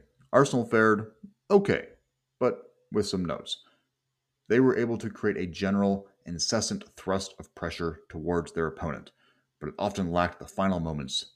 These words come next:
of incision. I compared the first and second halves, and when I tried to find evidence of the team taking their foot off the accelerator, I didn't find too much.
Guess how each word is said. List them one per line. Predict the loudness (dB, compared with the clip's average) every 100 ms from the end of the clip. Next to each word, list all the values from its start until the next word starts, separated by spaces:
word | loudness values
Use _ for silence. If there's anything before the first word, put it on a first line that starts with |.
| _
of | -10 -8
incision. | -10 -8 -8 -10 -20 _ _ _ _ _ _ _ _ _ _ _ _ _ _ _ _
I | 4
compared | 6 6 10 10
the | 10
first | 8 8 8 6 -2 -6
and | -2 2
second | 2 2 0
halves, | 0 0 -4 -12 -14 -20 _ -20 -20 -10
and | -4
when | -2
I | -2
tried | 0 -2
to | 0
find | 0 -2 -2
evidence | -4 -4 -6 -8
of | -12
the | -14
team | -14 -6 -4 -4
taking | -8 -6
their | -6
foot | -6 -6 -6 -6
off | -8
the | -8
accelerator, | -8 -2 0 0 2 0 -2 -8 _ _ _ _
I | -4
didn't | -2 -2
find | -2 -2
too | -2
much. | -4 -6 -10